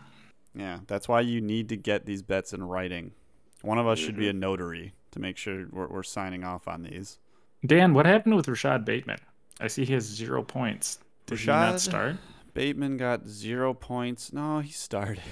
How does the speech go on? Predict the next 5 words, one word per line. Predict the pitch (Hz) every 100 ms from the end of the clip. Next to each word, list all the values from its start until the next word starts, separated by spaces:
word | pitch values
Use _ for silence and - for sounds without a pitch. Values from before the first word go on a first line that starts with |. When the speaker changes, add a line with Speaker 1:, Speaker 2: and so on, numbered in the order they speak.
| - - - - - -
Speaker 1:
<laughs> |
Speaker 3:
<laughs> | 147 220 208 226 214 220 220 - - - - - - - -
Speaker 1:
He | 180
didn't, | 208 175 160 143 - -
uh, | 120 117 110 104 98 92